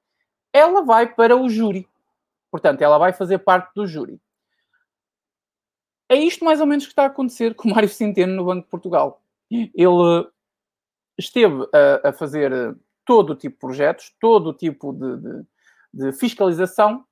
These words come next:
que o Banco de Portugal vai ter que fazer agora. Ehm, de certa forma, foi uma maneira inteligente de conseguir, ehm, tapar a porcaria que fez com esta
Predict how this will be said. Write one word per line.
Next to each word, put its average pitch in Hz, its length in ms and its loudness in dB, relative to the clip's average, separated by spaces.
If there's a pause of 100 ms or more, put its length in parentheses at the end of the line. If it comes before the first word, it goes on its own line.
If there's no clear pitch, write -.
(100)
que - 100 -8
o 262 60 -4
Banco 190 180 -2
de - 60 -20
Portugal 160 480 0 (140)
vai 156 120 2
ter 151 160 -4
que - 120 -18
fazer 135 280 -2
agora. 127 360 -2 (500)
Ehm, 117 800 -2 (1300)
de 285 100 0
certa 359 280 -2
forma, 269 320 2
foi 233 140 -2
uma 214 120 -2
maneira 196 380 0 (300)
inteligente 147 720 -4 (420)
de 156 160 0
conseguir, 170 920 2
ehm, 127 960 -4 (200)
tapar 151 500 2 (220)
a - 40 -4
porcaria 135 520 -2
que 139 140 -12
fez 170 440 -4 (420)
com 175 180 0
esta 180 540 0